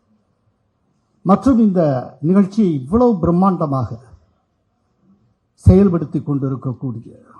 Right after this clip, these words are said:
செல்வி அவர்கள்,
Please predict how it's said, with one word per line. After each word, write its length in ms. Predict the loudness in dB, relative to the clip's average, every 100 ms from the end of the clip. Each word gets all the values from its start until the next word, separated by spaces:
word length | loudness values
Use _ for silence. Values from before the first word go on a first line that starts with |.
| -20 -20 _ _ _ _ _ _ _ _ _ _ _
செல்வி 560 | -4 2 2 2 0
அவர்கள், 400 | -2 -6 -14 -18